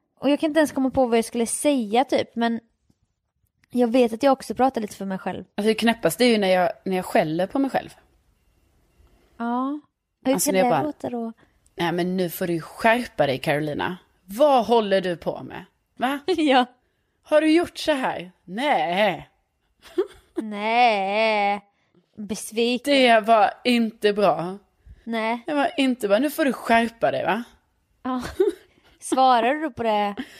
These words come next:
Speaker 1: på det då?
Speaker 2: Nej.
Speaker 1: Ja.
Speaker 2: Det är alltså,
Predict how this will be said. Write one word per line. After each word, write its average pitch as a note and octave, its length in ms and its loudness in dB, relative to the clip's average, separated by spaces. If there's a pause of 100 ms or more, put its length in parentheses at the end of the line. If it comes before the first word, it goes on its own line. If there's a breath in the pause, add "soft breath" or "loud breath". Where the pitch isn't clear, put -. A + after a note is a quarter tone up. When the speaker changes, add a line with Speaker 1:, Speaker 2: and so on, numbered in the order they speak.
(240 loud breath)
Speaker 1:
på A3 80 -6
det G#3 160 -2
då? G3 60 -2
Speaker 2:
Nej. F#3 500 2 (300 soft breath)
Speaker 1:
Ja. F#3 420 -6
Speaker 2:
Det F#3 80 0
är G3 200 4
alltså, F3 200 -4